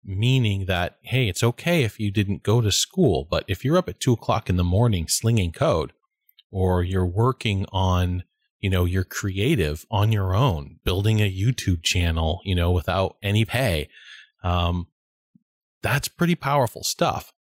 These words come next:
And you can leverage other people's passions to the benefit of both them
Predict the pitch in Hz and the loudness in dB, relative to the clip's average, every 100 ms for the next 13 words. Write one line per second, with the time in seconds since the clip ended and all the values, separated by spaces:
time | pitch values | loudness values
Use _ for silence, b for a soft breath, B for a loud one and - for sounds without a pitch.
0 | - 113 135 127 117 113 123 135 117 98 | -2 2 2 0 0 0 0 0 -2 -2
1 | - 107 127 123 117 - 104 - - 110 | -4 0 2 2 -2 0 -4 -4 -4 -2
2 | 127 - 87 - 98 90 90 107 98 95 | -2 -2 -2 -2 -2 -2 0 0 0 -2
3 | - 85 - 90 - 92 90 110 90 85 | -2 -4 0 0 -2 -8 -2 0 0 -2